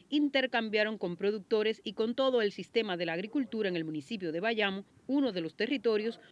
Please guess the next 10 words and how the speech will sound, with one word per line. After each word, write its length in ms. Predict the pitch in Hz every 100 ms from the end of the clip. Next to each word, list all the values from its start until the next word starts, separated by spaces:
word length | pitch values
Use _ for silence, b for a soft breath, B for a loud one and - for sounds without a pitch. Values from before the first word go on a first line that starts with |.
| -
con 200 | 240 262
significativas 840 | 226 196 190 185 175 220 233 240
inundaciones 760 | 190 196 226 226 214 202 208 -
en 200 | 190 175
varios 340 | 175 208 220 202
cultivos 640 | 190 180 277 277 208 -
a 100 | 180
punto 340 | - 175 170 170
de 80 |
cosecha. 500 | 151 160 151 135 151